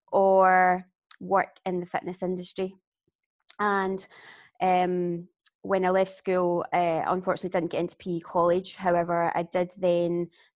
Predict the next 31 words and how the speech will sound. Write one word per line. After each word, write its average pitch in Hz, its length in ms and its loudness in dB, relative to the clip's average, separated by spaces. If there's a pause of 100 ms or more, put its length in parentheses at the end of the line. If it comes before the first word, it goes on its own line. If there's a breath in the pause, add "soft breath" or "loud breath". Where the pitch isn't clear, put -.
take 190 360 -4
the, 175 600 -2 (400)
the 196 140 -2
choice 196 420 -2 (100)
to 190 260 -2
go 233 180 0
to 240 160 -6
college 185 360 2
and 180 140 -6
study 170 280 -6
fitness, - 340 -6
health 165 260 -6
and 170 160 -8
exercise. 269 760 -6 (560 loud breath)
Um, 175 500 2
and 196 180 2
then 196 240 6
from 190 200 -2
there 185 240 2
got 196 400 4 (120)
a, - 100 -4 (100)
like, 170 180 -4
a 185 60 -14
part-time 185 640 -2
job, 175 280 0 (240)
casual 185 360 -2
hours 175 280 0
in 180 60 -2
a 170 80 -2
leisure 165 260 -2
centre 175 520 -6